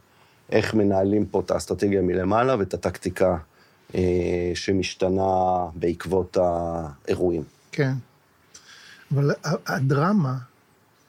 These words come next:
Speaker 2: היא מתרחשת כשיש דילמה, נכון? דרמה הרי, אנחנו ב-, בעיצומה של דרמה אמיתית, ויש, לצד הנחישות שאתה... אה, מתאר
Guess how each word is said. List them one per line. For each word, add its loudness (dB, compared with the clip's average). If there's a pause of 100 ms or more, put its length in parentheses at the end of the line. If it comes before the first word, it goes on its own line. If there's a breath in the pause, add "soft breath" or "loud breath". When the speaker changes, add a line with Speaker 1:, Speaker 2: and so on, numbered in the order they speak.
(160)
Speaker 2:
היא 2
מתרחשת -2
כשיש -2
דילמה, -2 (580)
נכון? 0 (140)
דרמה 2
הרי, -2 (1800 soft breath)
אנחנו -2
ב-, 0
בעיצומה 2
של 0
דרמה 0
אמיתית, -4 (300)
ויש, 2 (880)
לצד 2
הנחישות 2
שאתה... -2 (180)
אה, 0 (840)
מתאר 0